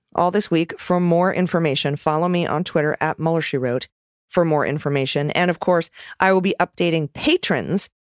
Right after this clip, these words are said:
who, if you're a patron, you already have the, the art and you know who the co-hosts are,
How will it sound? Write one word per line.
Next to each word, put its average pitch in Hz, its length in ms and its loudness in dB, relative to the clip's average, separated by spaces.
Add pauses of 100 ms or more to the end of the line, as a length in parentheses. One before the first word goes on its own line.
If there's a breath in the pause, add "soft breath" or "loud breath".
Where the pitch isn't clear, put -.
(140)
who, 185 180 4
if 170 140 0
you're 156 100 2
a 139 60 -2
patron, 175 360 0
you 143 120 2
already 143 260 -2
have 139 320 -6
the, 117 220 -8
the 156 240 0
art 156 500 0
and 156 240 0
you 147 80 2
know 143 220 2
who 151 100 -2
the 135 80 0
co-hosts 143 560 -2
are, 147 400 2